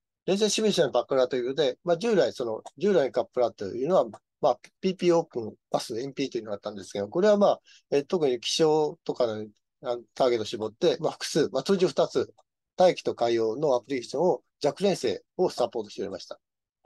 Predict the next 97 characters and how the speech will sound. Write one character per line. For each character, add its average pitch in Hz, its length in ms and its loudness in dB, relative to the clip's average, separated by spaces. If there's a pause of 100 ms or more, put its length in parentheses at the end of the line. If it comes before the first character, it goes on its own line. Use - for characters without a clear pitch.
(340)
で、 170 120 -2
カ 220 120 2
ッ - 20 -6
プ 220 140 0
ラ 170 100 6
ー 147 160 0
は、 127 160 2 (240)
ま 156 100 0
あ、 - 20 2
C 185 160 -2
の 143 100 2
計 117 140 -2
算 113 260 -6 (140)
に 139 100 -4
よ 127 100 2
る 120 60 -4
と - 80 -6
い 104 40 -6
う 104 60 -10
こ 123 60 -8
と 120 80 -12
に 107 60 -14
な 90 100 -8
っ - 40 -16
て - 100 -16
お - 40 -16
り 90 60 -18
ま - 100 -16
し - 100 -20
た。 - 140 -16 (1000)
ま 190 100 2
あ、 - 20 0
し - 140 -6
か 214 100 0
し - 120 -2
な 214 80 2
が 208 100 8
ら、 190 60 4
ま 202 120 6
あ、 175 60 4
今 226 160 -2
回、 131 240 2
あ 127 80 -2
の、 127 180 -2 (200)
え 147 80 0
ー 117 60 -6
と、 127 260 0 (2000)
ご、 156 180 -2 (140)
ご 135 120 -4
活 165 240 0
用 143 60 4
い 135 60 -2
た 147 100 0
だ 135 140 4
く - 60 -12
そ - 180 -2
の 131 180 0 (160)
多 147 100 -4
機 202 100 0
能 190 100 2
カ 180 100 0
ッ 180 40 0
プ - 160 -4
ラ 107 220 0
ー、 175 40 -4
エ 170 40 0
イ 160 40 -2
チ - 80 -10
ス 180 100 -4
リ 165 80 0
ー 165 60 2
オ 170 60 -2
ー - 40 -18
プ 170 80 -8
ン 160 40 -4
ユ 165 80 -2
ー 165 40 -6
テ 175 120 -2
ィ - 20 -2
リ 139 80 -6
テ 123 120 -4
ィ - 20 -2
と - 0 -
い - 0 -
う - 40 -4
の 101 80 -6
は、 117 60 -8 (420)
ま 143 100 0
あ、 131 40 -2 (180)
そ - 180 0
う - 20 4
い 165 40 2
う - 60 -8 (160)
以 190 100 -4
前 190 160 4
と - 160 -8
変 - 100 -4